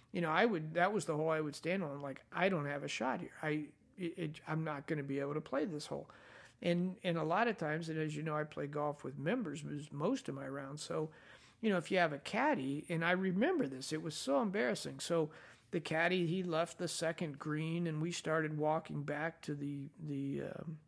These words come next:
third tee, and I realized I didn't have an extra ball in my pocket, and I had to actually yell back down the fairway for him to throw me a golf ball. How embarrassing is that? I don't, that thing is, like, a hundred yards wide, but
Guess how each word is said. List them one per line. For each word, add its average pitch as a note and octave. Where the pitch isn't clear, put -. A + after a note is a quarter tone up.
third E3
tee, C4+
and D#3+
I D#3+
realized E3
I D#3
didn't E3
have D#3+
an D#3+
extra E3
ball A3
in D3
my C#3+
pocket, -
and D3+
I F#3
had G3+
to G3
actually F#3+
yell D3
back B3
down A#3
the C4
fairway D3
for F#3+
him F#3+
to F3+
throw D#3+
me F3
a F3+
golf A3+
ball. -
How F4
embarrassing F4+
is D4+
that? -
I C#4+
don't, E4+
that D#4
thing F4
is, D#4+
like, D4+
a C4
hundred C#4+
yards D4+
wide, D4+
but G3+